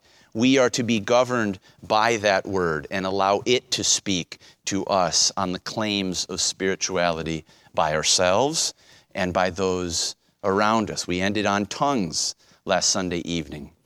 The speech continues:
We tried to approach this perhaps in a position that won't please many,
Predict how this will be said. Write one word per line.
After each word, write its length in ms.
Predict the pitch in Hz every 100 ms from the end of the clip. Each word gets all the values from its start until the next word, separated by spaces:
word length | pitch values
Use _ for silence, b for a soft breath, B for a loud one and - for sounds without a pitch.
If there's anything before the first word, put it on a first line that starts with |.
| b _
We 160 | 90
tried 340 | 85 117 120 117
to 140 | 107
approach 400 | 92 - 123 -
this 180 | 123 135
perhaps 400 | - 120 135 -
in 80 | 123
a 60 |
position 480 | - 117 117 139 139
that 160 | 117 110
won't 240 | 135 -
please 360 | - 151 156 139
many, 420 | 139 151 196 220